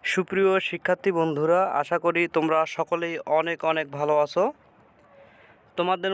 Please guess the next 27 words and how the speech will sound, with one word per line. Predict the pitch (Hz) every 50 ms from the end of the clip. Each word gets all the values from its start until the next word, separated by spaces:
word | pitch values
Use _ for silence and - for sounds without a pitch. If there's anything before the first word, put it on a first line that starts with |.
| 196
মধ্যে | 190 190 170 160 180 185 196 196 165 156 165
অনেকেই | 160 170 175 170 - 180 160 160 190 208 226 - -
তোমাদের | 151 156 160 156 160 165 156 - -
পয়েন্ট | 170 175 175 175 165 - -
কম | 175 165 165 - -
থাকার | 170 - 175 170 170 -
কারণে | 170 170 170 170 170 160 180 - - - 151
অনার্সে | 151 156 156 151 - 170 165 151
ভর্তির | 156 165 160 - 160 156 147 160
জন্য | 160 165 165 156 143 139 147
আবেদন | 147 151 151 156 160 156 143
করতে | - 156 147 - 165 156 -
পারো | 147 147 151 151 156
নাই, | 165 180 214 262 - - - - - - _ - _ _ _ _ _ _ - _ - _ _ _ _ _ _ _ _ _ _ _ _ _ _ _ _ _ _ _
বা | 135 135 147 151 156 156 156 160
অনেকে | 160 170 170 - 175 175 170 170 156 139 151
অনার্সে | 156 160 165 160 - - 170 165 - -
পড়তেও | 165 160 - - 180 180 175 -
চাও | 175 170 170 175 180
না, | 202 240 269 247 156 139 139
ডিগ্রিতে | 147 156 151 151 170 160 170 165 156
পড়তে | 160 160 - - 170 147 -
চাও। | 180 196 226 285 - - - - - _ _ _ _ _ _ _ _ -
তো | 185 180 175 185 202 226 -
তোমাদের | 185 180 185 185 180 190 190 175 185
জন্য | 190 196 190 190 196 - -
সুখবর | 185 180 - 185 180 175 180 180